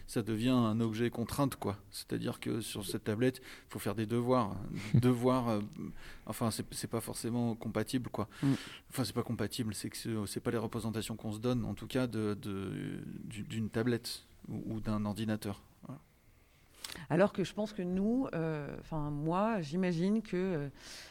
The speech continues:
Speaker 2: si j'avais eu dix ou onze ans, enfin, à l'époque où j'avais dix ou onze ans, où le numérique, euh, était, euh, pas du tout, euh, présent, on nous aurait dit à l'époque, euh, « Vous allez pouvoir faire tel devoir sur un ordinateur », avec les premiers o-, ordinateurs de l'époque, on aurait été, euh,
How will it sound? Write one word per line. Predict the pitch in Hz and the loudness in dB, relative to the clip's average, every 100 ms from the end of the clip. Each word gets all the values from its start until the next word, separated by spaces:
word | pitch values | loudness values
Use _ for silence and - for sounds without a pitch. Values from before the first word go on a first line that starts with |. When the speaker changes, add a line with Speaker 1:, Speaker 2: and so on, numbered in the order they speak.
| - | -14
Speaker 2:
si | - 170 | -6 -2
j'avais | 165 160 151 | 2 2 2
eu | 170 | -2
dix | 147 165 180 - | -4 -4 -6 -6
ou | 170 156 156 | -6 -4 -2
onze | 151 160 160 | 0 0 0
ans, | 175 175 | 2 2
enfin, | - 156 | 2 2
à | - 185 | 6 8
l'époque | 208 226 | 8 8
où | 202 | 4
j'avais | 196 196 | 2 2
dix | 175 196 - | 0 -2 0
ou | |
onze | 180 175 | 0 2
ans, | 165 220 254 - | 2 2 2 4
où | 190 | 6
le | 185 | 6
numérique, | 180 196 208 208 | 6 6 4 2
euh, | 165 156 | 2 2
était, | 147 156 151 135 | 0 -2 -4 -4
euh, | - - - | -8 -10 2
pas | 190 | 2
du | 160 | 2
tout, | 160 170 170 | -2 2 2
euh, | 135 | 2
présent, | - 175 175 226 - - - - | 2 4 4 0 -6 -18 -18 -6
on | - | 2
nous | 175 180 | 4 8
aurait | 190 196 | 10 8
dit | 185 240 | 8 8
à | 196 | 10
l'époque, | 196 - 202 202 | 10 6 4 4
euh, « | 165 147 143 | 2 2 2
Vous | 139 180 | 2 6
allez | 196 170 | 6 6
pouvoir | - 190 196 | 4 6 6
faire | - 160 | 4 -2
tel | - 226 185 | 4 4 8
devoir | 202 190 190 | 8 8 4
sur | - 190 | 2 0
un | 147 135 160 | 0 2 2
ordinateur », | 196 - 214 147 175 202 - - - - | 2 4 4 4 2 0 -4 -18 -12 -2
avec | 151 | 0
les | 160 | 0
premiers | - 202 202 180 | 2 4 4 4
o-, | 170 160 | 4 2
ordinateurs | 160 156 175 156 156 | 0 2 2 4 4
de | |
l'époque, | 156 185 277 | 4 4 2
on | 175 160 | 4 4
aurait | 151 147 | 6 4
été, | - 226 | 4 4
euh, | 185 | 4